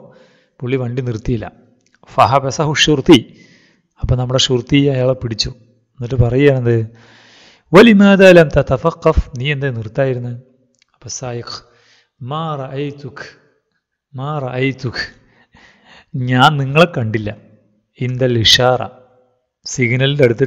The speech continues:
ട്രാഫിക് സിഗ്നലിൻ്റെ അടുത്ത് ഞാൻ നിങ്ങളെ കണ്ടില്ല. ഫ-, ഫലി-, വലിദാലിക് ലം അതവഖഫ്, ഞാൻ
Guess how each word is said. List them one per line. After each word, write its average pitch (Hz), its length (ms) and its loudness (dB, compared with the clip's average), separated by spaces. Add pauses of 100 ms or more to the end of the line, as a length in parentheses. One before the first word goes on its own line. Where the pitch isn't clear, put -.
ട്രാഫിക് 117 400 -2
സിഗ്നലിൻ്റെ 131 380 -2
അടുത്ത് 113 220 0 (840)
ഞാൻ 123 220 0
നിങ്ങളെ 123 420 -4
കണ്ടില്ല. 101 320 -2 (920)
ഫ-, 180 240 -8 (140)
ഫലി-, 135 380 0 (480)
വലിദാലിക് 135 840 4 (200)
ലം 131 240 0 (140)
അതവഖഫ്, 120 680 -2 (580)
ഞാൻ 123 120 -6